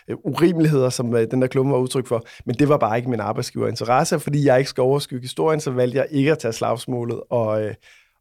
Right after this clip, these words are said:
og så lod jeg den bare fare. Jeg tror sågar, jeg skrev en, en venlig mail eller, øh, tweetbesked til Anders Krab, øh, hvor jeg sådan på en lidt, du ved, venlig, øh, og direkte måde lidt udfordrede hans præmis,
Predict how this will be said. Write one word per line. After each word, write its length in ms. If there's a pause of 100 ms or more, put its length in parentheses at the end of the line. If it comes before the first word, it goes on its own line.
og 80
så 100
lod 180
jeg 80
den 80
bare 140
fare. 260 (100)
Jeg 80
tror 140
sågar, 260
jeg 100
skrev 380
en, 300
en 200
venlig 300
mail 320 (140)
eller, 240
øh, 260 (100)
tweetbesked 840 (520)
til 240
Anders 280
Krab, 220 (200)
øh, 300
hvor 160
jeg 220
sådan 180
på 140
en 160
lidt, 220 (120)
du 60
ved, 240
venlig, 500
øh, 220 (240)
og 100
direkte 380
måde 280
lidt 200 (240)
udfordrede 500
hans 260
præmis, 500